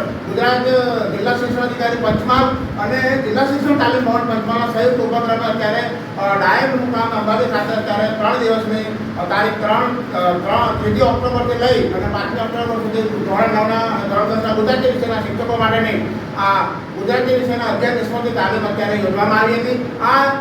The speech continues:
અધ્યયન, આ, આ નિષ્પતિ તાલીમની અંદર આપ સૌને જણાવી દઈએ કે આ ત્રણ દિવસ દરમિયાન ખૂબ અદ્ભુત જ્ઞાન આ આરપી મિત્રો તરફથી પ્રાપ્ત થયું છે, તે જિલ્લાના શિક્ષકો સુધી પહોંચશે, બાળકોના હૃદય સુધી પહોંચશે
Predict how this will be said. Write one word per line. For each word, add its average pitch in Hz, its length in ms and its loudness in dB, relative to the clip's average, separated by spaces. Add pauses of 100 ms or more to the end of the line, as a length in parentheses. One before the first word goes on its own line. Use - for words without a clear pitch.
અધ્યયન, 254 640 0
આ, 214 140 0
આ 226 160 0
નિષ્પતિ 254 360 -2
તાલીમની 254 360 2
અંદર 247 260 2 (240)
આપ 226 180 0
સૌને 254 160 2
જણાવી 240 320 0
દઈએ 240 200 4 (280)
કે 247 60 0
આ 254 60 4
ત્રણ 262 280 2
દિવસ 262 160 6
દરમિયાન 247 340 0
ખૂબ 254 140 4
અદ્ભુત 262 380 4 (220)
જ્ઞાન 226 360 0 (460)
આ 247 640 0
આરપી 208 380 0
મિત્રો 254 260 2
તરફથી 247 360 -4
પ્રાપ્ત 233 260 -2
થયું 240 240 0
છે, 254 160 4 (220)
તે 233 140 0
જિલ્લાના 220 420 0
શિક્ષકો 254 400 0
સુધી 233 260 -2
પહોંચશે, 220 340 0
બાળકોના 226 580 0
હૃદય 247 200 4
સુધી 262 260 0
પહોંચશે 254 280 2